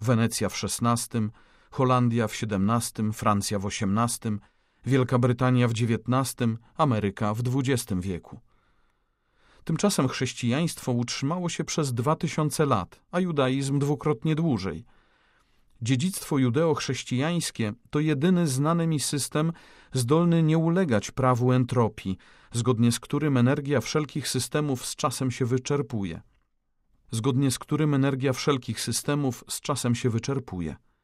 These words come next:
Stabilizacja euro to jedno, a uzdrowienie otaczającej je kultury to inna sprawa.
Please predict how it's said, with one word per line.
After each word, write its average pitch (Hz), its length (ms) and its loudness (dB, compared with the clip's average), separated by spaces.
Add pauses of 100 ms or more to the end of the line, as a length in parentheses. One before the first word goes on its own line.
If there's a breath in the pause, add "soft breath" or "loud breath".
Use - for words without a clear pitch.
(260)
Stabilizacja 127 840 0
euro 151 360 2
to 151 160 2
jedno, 95 480 2 (360 soft breath)
a 113 80 2
uzdrowienie 131 640 2
otaczającej 131 800 0
je 120 120 0
kultury 120 640 0 (120)
to 175 100 -2
inna 113 400 2
sprawa. 92 500 -6